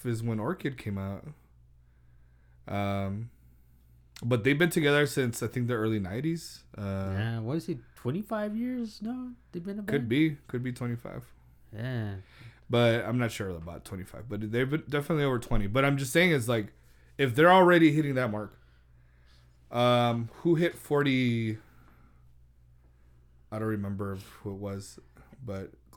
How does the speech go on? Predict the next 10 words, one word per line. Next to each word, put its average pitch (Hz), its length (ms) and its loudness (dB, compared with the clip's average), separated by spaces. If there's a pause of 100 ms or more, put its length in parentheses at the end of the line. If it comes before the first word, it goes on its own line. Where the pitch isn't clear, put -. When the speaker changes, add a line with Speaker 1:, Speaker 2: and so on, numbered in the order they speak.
(120)
Speaker 1:
Metallica's 120 500 0
close 127 240 -4
to 139 80 -4
forty 123 380 0 (400)
as 107 160 -2
a 104 40 -4
band. 98 340 -6 (2750)
Speaker 2:
Like, 139 300 4 (180)
who, 208 520 8 (800)
who's 160 340 4